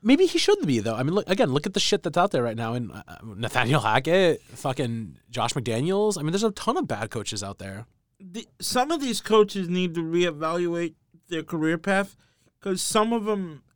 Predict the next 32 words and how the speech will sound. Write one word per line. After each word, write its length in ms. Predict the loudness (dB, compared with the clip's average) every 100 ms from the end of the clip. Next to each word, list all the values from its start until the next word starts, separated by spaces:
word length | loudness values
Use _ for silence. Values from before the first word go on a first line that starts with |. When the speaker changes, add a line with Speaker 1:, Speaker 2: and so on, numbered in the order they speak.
| -8
Speaker 2:
actually 400 | -6 -6 -6 -6
serve 440 | -4 0 0 -2
better 320 | -2 0 -2 -4
as 260 | -8 -10 -10
coordinators. 880 | -10 -4 -2 -2 -4 -6 -12 -14
Like, 340 | -16 -18 -18 -20 _ _ _ _ _ _ _ -10
and 160 | -4
I 140 | 0 0
would 120 | 2
rather 340 | 4 6 6
be 420 | 2 0 -2 -6 -10 _ _ _ _ _ _ _ -14
successful 1000 | -8 -6 -2 -2 -2 -6 -8 -8 -12 _ _
as 180 | -8 -8
a 60 | -8
long-term 920 | -6 -4 -2 -2 -2 0 0 -2 -4 _ _ _ _ _
coordinator 520 | -2 0 2 0 -2
than, 480 | -4 -4 -6 -10 -14 _ _ _ _
you 180 | -16 -14
know, 280 | -14 -18 -20 _ _ _ -16
go 140 | -4 -2
back 300 | 2 0 0
and 160 | -6
forth. 520 | -4 -6 -6 -10 -20 _ _ _ _ _
Speaker 1:
Uh, 80 | -6 -6 _ _
it 100 | 0
just 180 | 4 6
actually 140 | 6 6
brings 220 | 4 4
me 60 | 4
to 40 |
a 40 | 4
question. 320 | 2 0